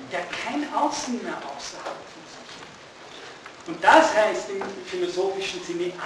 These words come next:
allumfassend. Ja? Es ist eine allumfassende Perspektive, wenn ich an den unendlichen Raum denke, der keinen zweiten mehr außer sich hat.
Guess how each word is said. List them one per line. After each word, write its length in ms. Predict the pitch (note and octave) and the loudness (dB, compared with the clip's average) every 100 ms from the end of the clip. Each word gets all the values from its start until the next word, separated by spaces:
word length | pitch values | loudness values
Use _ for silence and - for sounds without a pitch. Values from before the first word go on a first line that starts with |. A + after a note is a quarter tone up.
| D#3+ | -2
allumfassend. 320 | E3 D#3 - - - - - - - - - - - - - | 0 0 -2 -8 -10 -12 -12 -12 -12 -16 -16 -16 -16 -18 -12
Ja? 80 | G#3 C4 - - - | -10 -8 -4 -6 -6
Es 100 | F#3+ | -8
ist 120 | B3+ | -4
eine 160 | C4 - | -2 4
allumfassende 920 | F#3+ C4 D#4 D#4 A#3+ A#3+ A#3+ C4 A#3 | 8 10 10 8 10 10 8 4 2
Perspektive, 1000 | A3 G#3+ G3+ - G3+ - - C#4 C#4+ C4+ | 4 8 6 6 -2 -6 -4 0 0 -2
wenn 240 | A#3+ A#3 A#3 | -2 -2 0
ich 80 | A3 | 2
an 100 | G#3 | 2
den 320 | G#3 G3+ F#3+ | 0 -2 -4
unendlichen 640 | G3+ A#3 F4+ C#4 A#3+ C4 | 0 0 0 -2 -4 2
Raum 380 | A3+ G#3 A#3 A#3+ | 6 10 10 8
denke, 320 | G#3+ A#3 A#3 | 4 0 -2
der 180 | A3+ G3+ | 2 2
keinen 480 | - F#3+ G#3+ C#4+ B3 | 2 0 2 2 0
zweiten 480 | - G3 G3+ - A3+ | 2 4 4 2 -2
mehr 160 | A3 G#3+ | 0 4
außer 300 | A3+ A3+ - | 4 4 0
sich 20 | |
hat. 160 | E3+ - | -8 -10